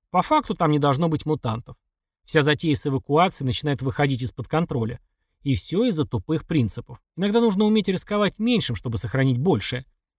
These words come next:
"Матвей", — заговорил Чарли, — "на линии президент. У вас отдельный канал вместе с Зариповым. Один Ми двадцать четыре я уже выслал на поддержку капитану Гордееву".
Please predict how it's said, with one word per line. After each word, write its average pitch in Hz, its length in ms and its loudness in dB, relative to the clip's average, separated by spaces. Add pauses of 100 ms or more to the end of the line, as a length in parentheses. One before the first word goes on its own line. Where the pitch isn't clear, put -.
(460)
"Матвей", — 160 500 0 (120)
заговорил 135 360 0
Чарли, — 131 420 -4 (100)
"на 139 120 0
линии 240 220 4
президент. 131 540 -2 (380)
У 147 100 -4
вас 226 180 2
отдельный 170 360 0
канал 165 360 0
вместе 160 300 -2
с 131 40 -2
Зариповым. 127 560 -2 (200)
Один 196 400 2
Ми 175 140 4
двадцать 165 320 -2
четыре 247 300 -2
я 151 120 4
уже 127 140 2
выслал 160 300 -2
на 135 80 0
поддержку 127 480 -4
капитану 135 360 -2
Гордееву". 123 540 0